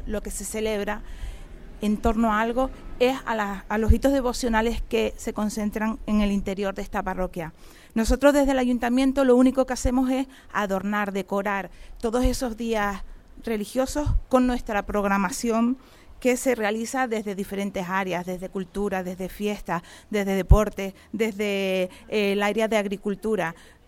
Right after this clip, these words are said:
Por supuesto, no podemos hacer nada sin el área de seguridad de emergencias o las empresas de servicio a las que tenemos locos durante este mes de mayo, estas fiestas de mayo que comienzan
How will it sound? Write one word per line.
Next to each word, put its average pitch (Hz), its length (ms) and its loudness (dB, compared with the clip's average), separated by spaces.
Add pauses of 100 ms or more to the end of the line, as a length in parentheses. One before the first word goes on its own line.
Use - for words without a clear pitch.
(140)
Por 202 140 -2
supuesto, 240 600 2
no 240 100 2
podemos 233 340 0
hacer 226 220 -4
nada 226 300 2
sin 226 200 -4
el 208 100 -2
área 214 180 -2
de 220 80 -6
seguridad 202 420 -4
de 202 60 -4
emergencias 220 560 -2
o 233 60 0
las 196 120 0
empresas 202 440 -4
de 208 80 -6
servicio 226 540 -4 (340)
a 196 80 -4
las 202 100 -4
que 214 120 -10
tenemos 220 400 -2
locos 240 420 4
durante 190 640 -4
este 247 260 -2
mes 226 460 2
de 196 140 -6
mayo, 233 520 0
estas 220 280 -6
fiestas 233 260 -2
de 226 80 2
mayo 240 300 0
que 247 120 -4
comienzan 240 640 4